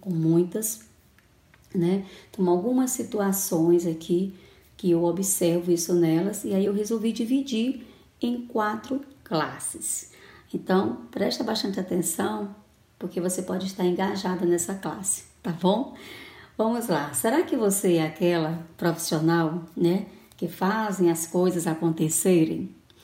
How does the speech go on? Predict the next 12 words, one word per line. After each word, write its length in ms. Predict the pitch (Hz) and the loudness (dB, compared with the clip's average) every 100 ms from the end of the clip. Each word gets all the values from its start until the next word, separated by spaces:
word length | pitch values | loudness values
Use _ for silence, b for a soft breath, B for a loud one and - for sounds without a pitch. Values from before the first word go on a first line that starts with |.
| B B B B | B B B B
Gente, 380 | - 196 185 190 | 4 4 4 4
esse 260 | 196 196 | 4 4
é 60 | 220 | 0
o 60 | 202 | 0
tipo 220 | 202 - | -2 0
de 100 | 175 | -2
profissional 920 | 185 170 165 - 156 160 170 165 160 | 0 0 0 -2 0 2 4 2 -2
que 140 | - 165 | -4 -2
acorda 720 | 160 - 175 165 165 165 - - _ _ | -2 0 0 2 2 0 -4 -18 _ _
todos 500 | 247 233 240 247 226 | 6 6 6 2 0
os 180 | 226 202 | -2 -2
dias 600 | - 165 156 151 160 - | 2 4 4 4 0 -2